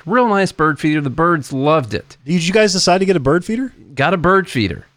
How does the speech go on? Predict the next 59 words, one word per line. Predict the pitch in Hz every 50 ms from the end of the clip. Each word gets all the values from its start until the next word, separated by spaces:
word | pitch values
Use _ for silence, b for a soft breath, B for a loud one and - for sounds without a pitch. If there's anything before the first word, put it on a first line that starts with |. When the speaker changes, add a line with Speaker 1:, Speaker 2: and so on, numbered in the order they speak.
| -
Speaker 1:
Okay. | 110 107 107 - 131 123 131 135
And | 123
the | 120
Speaker 2:
Stephanie | 196 - 269 - 262
Speaker 1:
birds, | 240 220
Speaker 2:
was | 196 -
talking | 208 208 196
about | 196 208 196
that | 208 190
the | 156 147 151
other | 165 196 190
day. | 175 190 208 196 98 92 123
Speaker 1:
birds | 135 147 170 170 135
are | 147 151 147
out | 147 151 147
there. | 147 143 135
We | 135 139
got | 131 165 175 185
it. | 175 127 - - -
Honestly, | 120 113 139 147 160 151 - 147 127
it's | 110 -
for | - 135
the | 104 104
cat. | - - 123 117 98 90 - _ _ -
So | - 113 104
the | 101
cat | - - 131 117 110 - -
can | - 120 110
sit | - - 120 -
in | 127
the | 123
window | 120 113 101 95 92 90 90 90 90 _ _
and | - 110 113
watch | 110 107 107 - -
the | 123 107
birds | 101 110 95 92 92 92 98
and | 104 101 101
make | 104 107 104 -
noises | 113 110 110 110 104 95 98 101 98
and | 101 95 90
pat | - 120 113 110 107
at | 104 -
the | 120
window | 110 107 104 101 101 98 95 95 98 92 B B B
Speaker 2:
Yeah. | 110 104 92
Speaker 1:
like | 113 110 104 98
she's | - - 120 104 98
going | 104 117 107 104 104 101
to | 98
actually | 98 98 101 - - 101
get | 95 101 95
the | - 90
birds. | 92 95 92 95 92 -
It's | 110 - -
really | 160 185 175 143 107
funny | - 123 110 104 101 98
and | 95 -
probably | - 139 139 127 107 101 92 87
cruel. | - - 101 87 73 - -